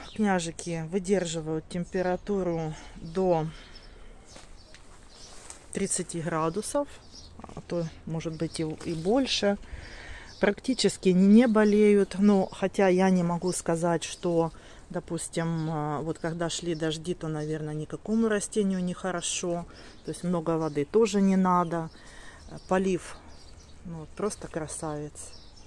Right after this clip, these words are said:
Полив тоже должен быть умеренным. М, поливать нужно в,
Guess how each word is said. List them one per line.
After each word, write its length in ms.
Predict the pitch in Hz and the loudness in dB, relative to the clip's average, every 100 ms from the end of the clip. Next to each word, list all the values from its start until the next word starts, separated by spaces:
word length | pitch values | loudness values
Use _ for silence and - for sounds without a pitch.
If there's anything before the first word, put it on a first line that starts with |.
| - - - - - - - - | -20 -20 -20 -20 -20 -20 -20 0
Полив 460 | 214 208 190 165 - | 4 4 2 -2 -4
тоже 320 | 190 175 170 | -2 -2 -2
должен 420 | 165 170 160 165 | -4 -4 -2 -4
быть 260 | 156 - - | -4 -6 -6
умеренным. 840 | 170 185 233 254 233 220 208 202 190 - - - | 0 4 6 6 6 4 2 -2 -6 -16 -20 -16
М, 240 | 160 156 151 - | -12 -10 -12 -8
поливать 540 | 170 180 180 165 156 160 | -2 0 0 0 -2 -4
нужно 600 | 160 156 156 156 151 147 151 - - 147 | -6 -6 -6 -6 -6 -8 -12 -20 -18 -10
в, 680 | 156 156 147 147 147 147 | -6 -4 -4 -6 -6 -6